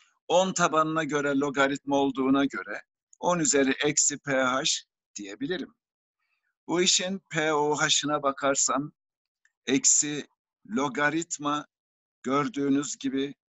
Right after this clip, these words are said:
O H iyonları demeliyim. Aynı mantıkla O H iyon derişimi de on üzeri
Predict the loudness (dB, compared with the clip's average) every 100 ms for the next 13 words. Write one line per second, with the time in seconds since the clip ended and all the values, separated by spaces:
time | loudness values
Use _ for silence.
0 | _ _ _ _ _ _ _ 0 2 2
1 | 0 0 0 2 2 4 2 2 -2 -2
2 | -2 -2 -2 -6 -10 _ _ _ _ _
3 | _ _ _ _ _ _ 2 4 4 2
4 | 0 2 2 0 -6 -2 -2 -2 -12 _
5 | _ _ 2 4 4 4 2 0 -6 _
6 | -2 0 2 0 0 0 0 2 2 0
7 | 0 0 0 -2 -2 0 0 -2 -6 _
8 | _ _ _ _ _ _ _ _ _ _
9 | _ _ _ _ _ _ _ _ _ _
10 | _ 4 4 4 4 4 4 0 -4